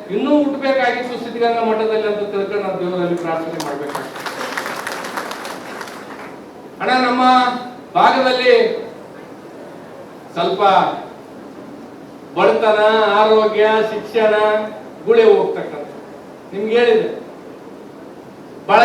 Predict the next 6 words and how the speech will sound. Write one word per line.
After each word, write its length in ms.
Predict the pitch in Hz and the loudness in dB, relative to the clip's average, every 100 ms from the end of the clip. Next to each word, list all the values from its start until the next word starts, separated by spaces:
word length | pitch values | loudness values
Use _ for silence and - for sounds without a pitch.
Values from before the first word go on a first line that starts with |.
| 247 | 6
ಜನ 120 | 254 269 262 | 4 4 4
ಇಲ್ಲಿ 240 | 262 262 262 233 233 - 180 | 2 0 2 2 0 -6 0
ರಾಜಕೀಯವಾಗಿ 640 | 208 220 233 262 254 254 247 220 | 2 2 0 -4 -2 -2 -2 -2
ಅನೇಕ 340 | 240 311 320 302 | 0 2 2 0
ಸ್ಥಾನಮಾನಗಳನ್ನ 800 | 254 247 247 226 226 220 214 214 214 | 0 0 0 -2 -2 0 0 0 -4
ತಗೊಂಡ್ರು. 340 | 196 185 175 | -4 -6 -8